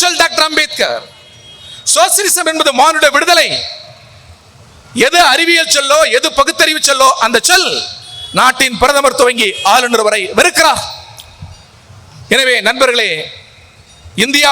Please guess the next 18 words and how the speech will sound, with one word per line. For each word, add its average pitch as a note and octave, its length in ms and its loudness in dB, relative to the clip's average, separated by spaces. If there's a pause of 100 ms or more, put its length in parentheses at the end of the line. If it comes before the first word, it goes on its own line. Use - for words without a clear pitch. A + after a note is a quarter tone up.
கூட்டணி C4+ 340 0
வெற்றி A#3+ 180 0
பெற A#3+ 160 0
வேண்டும். A3+ 240 0
நான் G3+ 160 -2
முடிக்கிறேன். D#3+ 420 -2 (1300)
திராவிட C#4+ 380 2
முன்னேற்ற D4+ 300 0
கழக C4 300 -2
தலைமையில் B3+ 420 -2 (1500)
அமைந்திருக்கிற D#4 480 0 (100)
இந்த B3+ 100 2 (100)
கூட்டணியை D4+ 480 0 (720)
வலுவாக்க D4+ 480 2
வேண்டும், D4+ 260 2
அதற்கு C4+ 300 0
பிரச்சாரம் D#4+ 440 2
செய்ய B3+ 140 2